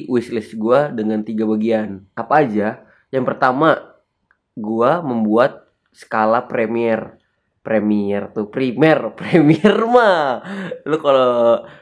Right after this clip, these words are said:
nonton bioskop premier. Nah, gue baginya itu dengan skala primer, sekunder, dan tersier.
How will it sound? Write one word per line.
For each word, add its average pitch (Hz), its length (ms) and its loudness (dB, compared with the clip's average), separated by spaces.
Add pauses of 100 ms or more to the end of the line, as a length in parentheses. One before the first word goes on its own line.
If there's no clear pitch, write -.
(200)
nonton 110 720 -4
bioskop 127 640 0
premier. 101 560 -12 (880)
Nah, 107 320 -2
gue 117 160 -2
baginya 113 400 -2
itu 120 240 -2
dengan 110 240 0
skala 110 400 -6
primer, 110 800 -4
sekunder, 110 640 -6
dan 110 160 0
tersier. 101 880 -10